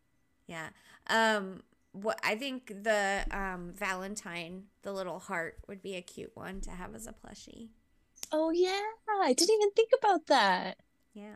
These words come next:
Speaker 2: And February is, like, right around the corner. That would be cute.
Speaker 1: Yeah. Instead of giving a teddy bear, give a Valentine Q B plushie.
Speaker 2: That would
Speaker 1: That'd
Speaker 2: be
Speaker 1: be cute.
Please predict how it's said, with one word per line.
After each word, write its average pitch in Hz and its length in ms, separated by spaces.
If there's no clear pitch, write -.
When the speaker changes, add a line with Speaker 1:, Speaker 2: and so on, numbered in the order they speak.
Speaker 2:
And 311 220
February 320 500
is, 302 80
like, 302 140
right 226 180
around 277 240
the 285 140
corner. 302 400
That 247 100
would 294 60
be 311 80
cute. 302 800
Speaker 1:
Yeah. 277 300
Instead 220 300
of 240 80
giving 254 280
a 269 40
teddy 226 340
bear, 170 360
give 196 500
a 190 540
Valentine 190 800
Q - 120
B - 180
plushie. - 440
Speaker 2:
That 190 140
would 214 80
Speaker 1:
That'd - 20
Speaker 2:
be 175 80
Speaker 1:
be 160 40
cute. 151 40